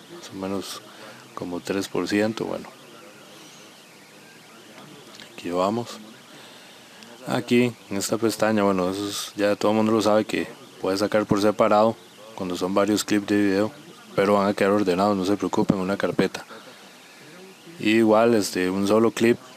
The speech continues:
o separados todos los clips, digamos, audio y video de cada uno, todos en diferentes carpetas. Bueno, aquí están los parámetros finales. Aquí igual yo puedo escoger que solo me haga video o solo audio.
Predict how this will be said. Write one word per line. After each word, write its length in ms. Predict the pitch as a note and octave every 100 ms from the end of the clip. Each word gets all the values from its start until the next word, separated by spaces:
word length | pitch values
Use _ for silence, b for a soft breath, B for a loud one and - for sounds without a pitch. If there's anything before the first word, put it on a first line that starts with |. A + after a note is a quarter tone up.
| - - - - - - -
o 120 | G#2+
separados 640 | A2+ A2 A2+ G#2+ A2+ G#2+
todos 200 | G2 G2+
los 200 | G#2 F#2
clips, 240 | - A2+ G2+
digamos, 560 | F#2+ G2+ G#2+ G#2 E2+
audio 340 | F#2+ G2 G2+ A2
y 40 |
video 340 | F#2+ G#2+ G#2+
de 100 | F2+
cada 220 | E2+ G2+ G2
uno, 320 | G#2 A2+ G2 -
todos 220 | F#2+ G#2
en 220 | G#2+ F#2 E2 -
diferentes 580 | G2 F#2 F#2 G2 G#2+ G2+
carpetas. 560 | F#2 F2+ F#2+ - - - - - - - - B B B B -
Bueno, 160 | F#2+
aquí 100 | -
están 200 | - G2
los 120 | G2+
parámetros 560 | F#2+ F#2 G2+ G#2 G#2 F#2+
finales. 600 | F2+ F#2+ A2+ A#2+ A2+ -
Aquí 200 | D#2+ G2+
igual 260 | G2+ G#2 G#2+
yo 100 | F#2+
puedo 200 | G2 G2+
escoger 320 | - F#2+ F#2+
que 120 | -
solo 200 | F#2+ G2
me 120 | G2
haga 400 | G2 G#2 G2 E2+ - B B B B -
video 760 | F#2+ F#2 G#2+ A#2+ B2 B2 B2 - - - - -
o 140 | F2+ F2
solo 360 | G2+ G#2+ F#2+
audio. 420 | G2+ A2+ A2+ A#2+